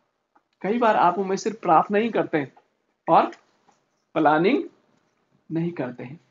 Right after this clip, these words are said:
हमें planning करने की भी आवश्यकता है। और यहाँ पर नहीमिया बहुत ही अच्छा planner था। जब इस दो अध्याय को आप पढ़ेंगे ना, तो दो अध्याय इस प्रकार से कहता है कि नहीमिया ने राजा से कहा,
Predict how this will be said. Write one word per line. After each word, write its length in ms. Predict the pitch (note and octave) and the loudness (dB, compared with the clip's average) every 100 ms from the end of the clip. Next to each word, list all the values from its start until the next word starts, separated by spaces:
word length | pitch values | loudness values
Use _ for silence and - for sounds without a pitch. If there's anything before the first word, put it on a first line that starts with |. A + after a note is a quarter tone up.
| _ - | _ -6
हमें 240 | D#3 F3 | -4 -2
planning 440 | D3+ D3 D#3+ F#3+ F3+ | 0 2 2 -2 -4
करने 260 | D#3 D3 | -4 -4
की 120 | C#3+ | -6
भी 100 | D3 | -8
आवश्यकता 600 | - D3 C3+ - C#3 - | -8 -10 -14 -16 -18 -16
है। 160 | C#3+ - _ _ _ - | -16 -16 _ _ _ -2
और 300 | D#3 D#3 C#3+ | 4 4 4
यहाँ 220 | D#3 F3 | 0 0
पर 120 | F3+ | 0
नहीमिया 400 | D#3 D3+ G3 G3+ | 0 0 0 0
बहुत 320 | D#3+ E3 A#3 | 2 2 2
ही 60 | A#3+ | 0
अच्छा 260 | - - G3 | -2 0 -2
planner 440 | C#3 C#3+ D3 F3 | 0 2 4 2
था। 200 | E3 C#3+ - - - | 2 -4 -6 -20 -4
जब 180 | E3+ F3 - | -2 -2 -2
इस 200 | G3+ G#3+ | 0 4
दो 300 | D#3+ D3 F#3+ | 4 6 6
अध्याय 340 | F#3+ F3+ F3 | 6 4 4
को 120 | - | 6
आप 160 | E3+ D#3 | 6 6
पढ़ेंगे 360 | D#3 F3 E3+ | 2 4 4
ना, 120 | D3+ F3 - _ _ - | 2 0 -6 _ _ -4
तो 80 | E3+ | 2
दो 120 | D#3 | 6
अध्याय 460 | F#3+ D#3+ D#3+ F3 D3+ | 6 6 4 6 4
इस 280 | - F3+ | 0 -12
प्रकार 340 | - E3 D#3+ D3 | -8 0 2 2
से 140 | F#3 | 0
कहता 300 | E3 C#3 F3 | -2 0 2
है 280 | F#3 D3+ - _ _ _ _ _ _ - - - | 2 0 -2 _ _ _ _ _ _ -16 -10 2
कि 80 | E3+ | 4
नहीमिया 440 | E3 F#3 G3+ G#3+ | 4 4 4 4
ने 220 | G3+ F3 - D#3 | 2 0 -2 2
राजा 280 | D3 E3 | 4 4
से 120 | F3+ F#3+ | -2 2
कहा, 220 | D#3+ | 2